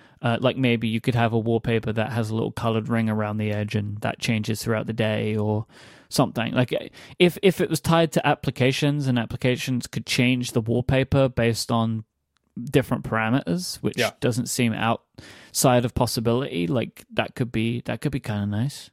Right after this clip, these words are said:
Speaker 2: Or they could even tie it into the memories thing, right? So, like, we all get those notifications of, "Hey, you know, you went to this party two years ago. Here are a bunch of pictures."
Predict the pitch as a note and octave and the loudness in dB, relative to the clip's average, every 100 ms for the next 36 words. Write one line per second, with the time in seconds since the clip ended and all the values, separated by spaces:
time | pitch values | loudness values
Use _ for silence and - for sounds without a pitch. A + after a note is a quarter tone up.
0 | _ D3 F3 F3 C#3 D#3+ F#3+ F#3 F3 C#3 | _ 0 4 4 4 4 2 2 0 0
1 | D3+ D3+ D3 D3 B2+ A2+ B2 F#3 C#3+ G2+ | 0 2 0 0 2 2 2 2 0 -2
2 | - G2 G2+ A2 - B2+ A2+ - C3 B2+ | -4 -4 0 0 2 0 0 -2 2 4
3 | B2 A#2+ A#2+ A2 A2+ A2+ G#2+ A#2 A2+ - | 2 2 0 2 2 2 -2 -2 -2 0
4 | A#2+ A#2 A2+ A2 F#3 E3 B2 A2+ A2 A2 | -2 0 -2 2 4 4 2 2 0 2
5 | A#2+ A#2 B2 A#2+ B2 - D3 A#2 A#2 G#2+ | 2 2 -2 -2 -2 0 0 0 -2 -4
6 | G2+ A2 G#2+ A#2 B2 A#2+ A#2+ C#3 - F2+ | -2 -4 -2 0 0 -2 -4 -8 -6 -8
7 | - | -8